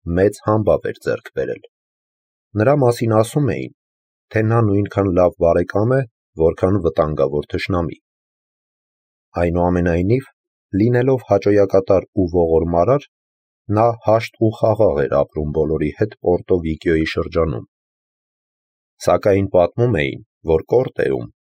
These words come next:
որտեղից նա կին էր առել, Դաժանորեն մեջտեղից վերացրել էր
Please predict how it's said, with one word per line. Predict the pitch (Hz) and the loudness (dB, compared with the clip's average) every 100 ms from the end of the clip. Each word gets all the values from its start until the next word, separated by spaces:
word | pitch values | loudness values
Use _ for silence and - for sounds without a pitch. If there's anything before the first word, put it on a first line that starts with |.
| _ - | _ -2
որտեղից | 76 - 71 67 - | -2 0 -4 -6 -8
նա | 76 | -8
կին | - 78 65 | -6 -6 -4
էր | - | -6
առել, | - 52 50 _ _ _ _ - | -6 -8 -12 _ _ _ _ -6
Դաժանորեն | 90 90 98 104 110 123 123 | 0 0 2 0 2 2 0
մեջտեղից | 95 - 85 90 90 | -4 -2 -4 -2 -4
վերացրել | 85 87 95 - 113 110 | -2 0 0 0 0 0
էր | 107 | 0